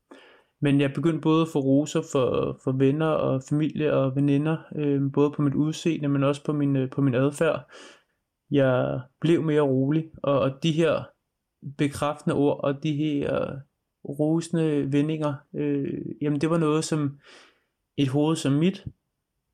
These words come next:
som der måske ikke har fået så meget af det igennem min opvækst, øh, når måske har hungret lidt efter, og derved vil gå rigtig langt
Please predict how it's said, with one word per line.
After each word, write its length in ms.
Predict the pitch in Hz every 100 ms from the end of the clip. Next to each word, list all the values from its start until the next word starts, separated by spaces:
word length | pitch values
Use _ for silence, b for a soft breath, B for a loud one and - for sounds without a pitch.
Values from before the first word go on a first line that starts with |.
| _ _ - 139
som 180 | 147 135
der 80 |
måske 260 | 135 131 165
ikke 240 | 156 180
har 80 | 190 -
fået 180 | 156
så 80 | 151
meget 200 | 151 143
af 40 | 143
det 60 |
igennem 340 | 147 147 131 131
min 120 | 135
opvækst, 680 | 156 170 185 165 - - - -
øh, 280 | 151 143 139 135
når 140 | 143
måske 280 | 165 165 202
har 80 | 180
hungret 360 | 170 180 190
lidt 120 | 175
efter, 280 | 160 160 165
og 160 | 160 156
derved 420 | 165 160 160 160 160 B B B _ _ _ _ _ -
vil 220 | 151 151 143 _
gå 220 | 160 151
rigtig 220 | 156 160
langt 240 | 156 147